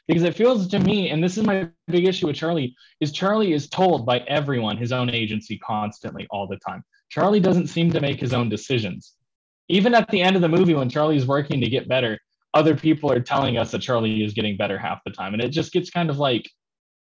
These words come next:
muddled. I feel like that, that conclusion gets muddled for me. Um, I could see why you see it that way.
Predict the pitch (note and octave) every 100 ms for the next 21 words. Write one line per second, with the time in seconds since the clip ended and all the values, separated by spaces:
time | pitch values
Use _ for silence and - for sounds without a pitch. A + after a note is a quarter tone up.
0 | _ - B2 C3+ C#3 G2+ F2+ B2+ B2 G3+
1 | F3+ E3 C3+ - B2+ B2 - - - C3
2 | - C#3+ C3 B2+ A2+ A2 A2 G#2+ G2+ F#2
3 | - F#2+ F#2+ F2+ F#2+ _ _ _ _ _
4 | - A2+ G#2 G2 D3 D3+ D3+ - F#3+ D3
5 | D#3+ C#3+ B2 C#3 C3+ G#2+ - G#2 - G#2
6 | F2+ B2